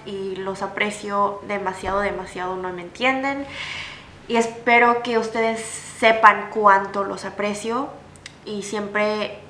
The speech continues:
cada persona, de como los diez mil personas que ven mi, mi, o escuchan mi podcast, cada persona que ve o me escucha, cuando me escuchen lo que sea,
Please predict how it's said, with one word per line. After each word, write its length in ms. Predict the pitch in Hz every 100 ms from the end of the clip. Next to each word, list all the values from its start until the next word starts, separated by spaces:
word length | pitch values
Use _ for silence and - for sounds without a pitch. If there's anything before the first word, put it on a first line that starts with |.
| - -
cada 360 | 254 262 262
persona, 580 | 233 208 202 180 190 - - - - 220
de 420 | 226 214 202 202
como 220 | 214 208
los 200 | 202 202
diez 280 | 208 226 220
mil 260 | 240 247 240
personas 420 | 247 233 233 220
que 160 | - 202
ven 340 | 202 208 214
mi, 220 | 220 214 208
mi, 240 | 208 202 202
o 140 | 196
escuchan 640 | 196 196 - 240 233 226 208
mi 80 | 196
podcast, 540 | 202 202 202 247 - - - - - -
cada 360 | 302 330 370
persona 580 | 247 233 233 233 247 254
que 140 | 214 196
ve 360 | 196 220 240
o 120 | 254
me 160 | 202 196
escucha, 640 | 196 - 233 233 254 320 - - - - - - -
cuando 520 | 226 214 214 208 202
me 100 | 202
escuchen 460 | 202 - 254 262 247
lo 100 | 202
que 100 | 202
sea, 340 | 220 233